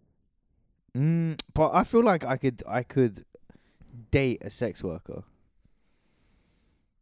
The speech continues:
Yeah,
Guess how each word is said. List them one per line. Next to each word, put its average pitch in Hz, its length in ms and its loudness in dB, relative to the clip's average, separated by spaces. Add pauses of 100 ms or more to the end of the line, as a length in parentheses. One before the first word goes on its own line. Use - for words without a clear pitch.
(3250)
Yeah, 92 260 -6